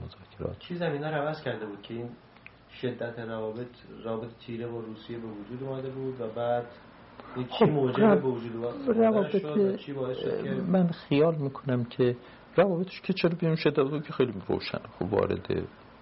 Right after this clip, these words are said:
Speaker 1: اون وقت پیمان بغداد بود که وارد پیمان بغداد شدن، عرض کنم که این کشمکش‌ها رو داشتن، اینا همه مشکلاتی بود که داشتیم. اونش که خیلی آسونه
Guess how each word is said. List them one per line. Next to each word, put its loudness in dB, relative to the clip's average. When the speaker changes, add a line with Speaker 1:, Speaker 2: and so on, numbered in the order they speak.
Speaker 1:
اون -2
وقت 0
پیمان 2
بغداد 2
بود -16
که -2
وارد 2
پیمان -4
بغداد -2
شدن، 0
عرض -8
کنم -8
که -4
این -6
کشمکش‌ها -4
رو 0
داشتن، -2
اینا 0
همه 0
مشکلاتی 0
بود -4
که -10
داشتیم. 2
اونش 0
که -2
خیلی 2
آسونه 0